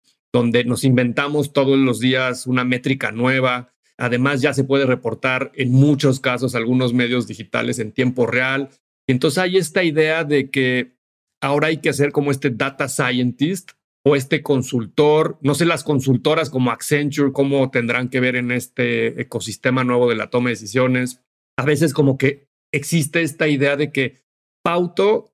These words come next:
en la inmediatez, ¿no? Vi-, decías de los niños, de tus hijos. Los jóvenes viven en esta época de que todo es inmediato, ¿no? Le picas, se descarga la película, le picas, empiezas a jugar.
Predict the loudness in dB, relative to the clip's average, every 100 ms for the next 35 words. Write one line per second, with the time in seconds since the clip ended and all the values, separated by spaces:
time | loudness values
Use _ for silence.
0 | -4 2 2 4 4 2 2 0 2 0
1 | 0 -2 0 0 2 0 0 0 2 2
2 | 2 -2 -8 -12 -4 -2 -2 -6 -20 _
3 | -2 0 2 2 2 2 0 0 0 0
4 | 0 -2 -2 -2 -2 -6 _ -4 0 -2
5 | 0 -2 -4 -6 -2 0 0 2 2 2
6 | 0 -4 -6 -2 -2 -4 -6 -4 -4 -4
7 | -4 -2 -2 -4 -4 -2 -2 -4 -6 -4
8 | -4 -2 -2 0 -2 -4 -4 -4 -2 -2
9 | -2 -2 -2 -4 -6 -6 -4 -2 -2 -4